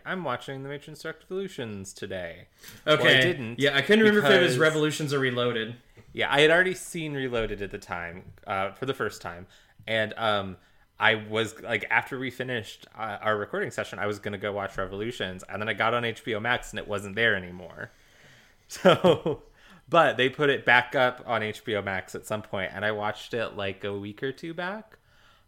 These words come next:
Speaker 1: Um, and I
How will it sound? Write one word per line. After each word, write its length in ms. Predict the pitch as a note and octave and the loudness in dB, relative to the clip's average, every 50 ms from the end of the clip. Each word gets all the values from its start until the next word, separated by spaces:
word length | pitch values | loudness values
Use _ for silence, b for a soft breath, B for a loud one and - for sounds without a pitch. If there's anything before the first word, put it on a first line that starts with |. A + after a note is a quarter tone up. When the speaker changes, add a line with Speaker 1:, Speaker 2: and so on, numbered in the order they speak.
| b _ - | b _ -2
Speaker 1:
Um, 640 | B2+ B2+ B2+ A#2+ A2+ A2 G#2+ G#2+ G#2 G2+ G2 G2+ G2 b b b b b b b b _ _ - | 0 0 2 2 2 0 0 -2 -4 -8 -10 -12 -14 b b b b b b b b _ _ -6
and 720 | B2 B2+ B2 A#2+ A2+ A#2 A2+ A2+ A2 A2+ A2+ A2+ A2 - b b b b b b b b _ _ _ _ - | -4 -2 0 2 2 2 2 0 -2 -6 -8 -10 -12 -14 b b b b b b b b _ _ _ _ -4
I 560 | A#2 B2+ C3 C3 C3 C3 C3+ C3+ C3 C3+ C3+ | 0 0 2 2 2 0 -2 -2 -4 -6 -10